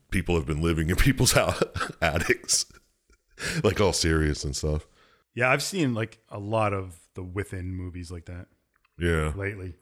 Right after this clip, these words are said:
Speaker 1: It wasn't good. I mean, everyone dies. Spoiler, but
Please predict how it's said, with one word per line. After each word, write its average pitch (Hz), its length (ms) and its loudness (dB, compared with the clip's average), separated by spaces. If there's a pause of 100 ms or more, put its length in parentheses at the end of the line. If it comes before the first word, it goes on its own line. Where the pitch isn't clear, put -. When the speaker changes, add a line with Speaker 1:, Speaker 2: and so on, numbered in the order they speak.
(280)
Speaker 1:
It - 60 2
wasn't 202 320 4
good. 76 300 2 (360)
I 104 40 0
mean, 117 140 6
everyone 101 280 6
dies. 71 520 0 (280)
Spoiler, 69 600 -4
but 58 200 -14